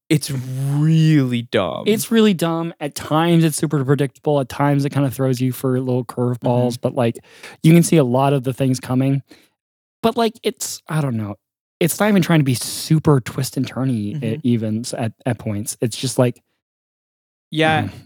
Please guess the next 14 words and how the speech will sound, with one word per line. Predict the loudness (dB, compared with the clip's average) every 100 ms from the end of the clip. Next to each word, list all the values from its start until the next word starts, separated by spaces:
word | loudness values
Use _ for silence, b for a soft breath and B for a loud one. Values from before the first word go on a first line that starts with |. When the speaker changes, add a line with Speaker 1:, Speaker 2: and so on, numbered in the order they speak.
| -4
Speaker 1:
and | 0
the | 2
other | 2 2
thing | 2
that | 2 2
I | 2
think | -2 -6 -10 -12 0
goes | 2 2 -2
for | -8 -2 0 0
it, | -2
along | -4 -2 -2 -4
with | -6
the |
self-awareness, | -4 -4 -2 -4 -2 -2 -4